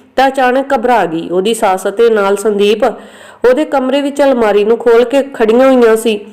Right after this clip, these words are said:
ਤੇ ਆਪਸ ਵਿੱਚ ਕੁਝ ਗੱਲਾਂ ਕਰ ਰਹੀਆਂ ਸੀ। ਪ੍ਰੀਤ ਨੂੰ ਵੇਖ ਕੇ ਸੰਦੀਪ ਇੱਕਦਮ ਘਬਰਾ ਗਈ, ਪਰ ਸੱਸ ਨੂੰ ਕੋਈ ਘਬਰਾਹਟ ਨਾ ਹੋਈ। "ਪ੍ਰੀਤ, ਉਹ ਤੇਰਾ ਗੁਲਾਬੀ ਰੰਗ ਦਾ ਸੂਟ ਕਿੱਥੇ ਆ, ਜਿਹੜਾ ਤੇਰੀ ਵਿਆਹ ਦੀ ਵਰ੍ਹੇਗੰਢ ਤੇ ਰਾਘਵ ਤੇਰੇ ਲਈ ਲੈ ਕੇ ਆਇਆ ਸੀ?"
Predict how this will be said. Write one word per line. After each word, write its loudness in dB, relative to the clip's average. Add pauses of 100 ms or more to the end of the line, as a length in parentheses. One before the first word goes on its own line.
(240)
ਤੇ 2
ਆਪਸ 0
ਵਿੱਚ -6
ਕੁਝ -4
ਗੱਲਾਂ 2
ਕਰ 0
ਰਹੀਆਂ 0
ਸੀ। -6 (420)
ਪ੍ਰੀਤ 2
ਨੂੰ 2
ਵੇਖ 4
ਕੇ 2
ਸੰਦੀਪ 0
ਇੱਕਦਮ 2 (100)
ਘਬਰਾ 2
ਗਈ, -6
ਪਰ -4
ਸੱਸ -4
ਨੂੰ -2
ਕੋਈ 0 (100)
ਘਬਰਾਹਟ -2
ਨਾ -6
ਹੋਈ। -2 (500)
"ਪ੍ਰੀਤ, 2
ਉਹ 4
ਤੇਰਾ 2
ਗੁਲਾਬੀ 0
ਰੰਗ 0
ਦਾ 2
ਸੂਟ -2
ਕਿੱਥੇ -2
ਆ, 2 (340)
ਜਿਹੜਾ 4
ਤੇਰੀ -2
ਵਿਆਹ 2
ਦੀ -2
ਵਰ੍ਹੇਗੰਢ 2
ਤੇ -2 (280)
ਰਾਘਵ 0
ਤੇਰੇ 2
ਲਈ 0
ਲੈ 2
ਕੇ 0
ਆਇਆ 2
ਸੀ?" -4